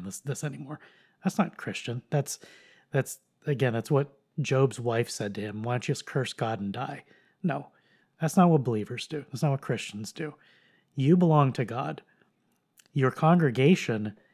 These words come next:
insofar as everyone who is there is a Christian, belongs to God. Those are his sheep, and his sheep deserve to have a shepherd whom he will send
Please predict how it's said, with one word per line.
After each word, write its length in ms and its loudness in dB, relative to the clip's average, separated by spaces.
insofar 800 4
as 120 0
everyone 760 -2
who 140 -4
is 200 -4
there 200 0
is 120 -2
a 100 -6
Christian, 540 -2
belongs 440 2
to 100 -2
God. 300 -4
Those 200 0
are 80 -2
his 180 0
sheep, 420 -6
and 120 -2
his 140 4
sheep 500 0
deserve 420 -2
to 80 -6
have 200 -6
a 100 -4
shepherd 520 -4
whom 160 0
he 160 0
will 180 0
send 520 -2